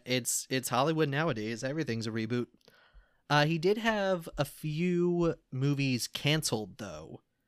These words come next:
Uh, after making the first Hotel Transylvania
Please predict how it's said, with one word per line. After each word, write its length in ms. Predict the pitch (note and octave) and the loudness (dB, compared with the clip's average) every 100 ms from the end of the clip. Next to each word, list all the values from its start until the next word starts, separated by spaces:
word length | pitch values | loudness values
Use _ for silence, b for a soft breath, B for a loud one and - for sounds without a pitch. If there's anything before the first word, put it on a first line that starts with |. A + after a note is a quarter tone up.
| _ _ _ _ _ _ | _ _ _ _ _ _
Uh, 260 | A2+ A2 A2 | -2 0 0
after 580 | B2+ C3 - C#3+ C#3 C3+ | 2 0 0 -2 0 0
making 520 | B2 B2 A#2+ B2+ B2 | 0 0 -2 -6 -6
the 140 | A2 A2 | -6 -8
first 680 | - B2+ B2+ B2+ - - - _ _ _ _ _ _ _ _ _ _ _ B2+ | -4 0 0 0 -2 -2 -10 _ _ _ _ _ _ _ _ _ _ _ -2
Hotel 320 | C3 B2+ A#2 | 0 2 2
Transylvania 1000 | B2+ A#2 A2+ A#2 A#2 A#2 A2 A2 A2 - | 0 -2 -2 -2 -2 0 0 0 0 -2